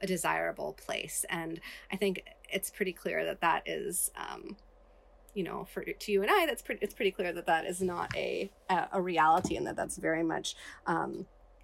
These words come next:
embedded in a set of, um, a set of assumptions,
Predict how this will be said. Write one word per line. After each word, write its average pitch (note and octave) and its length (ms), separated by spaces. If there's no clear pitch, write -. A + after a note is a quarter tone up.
embedded F3 520
in D#3+ 500
a E3 40
set - 420
of, E3 520
um, - 340
a - 140
set - 320
of E3+ 100
assumptions, E3+ 680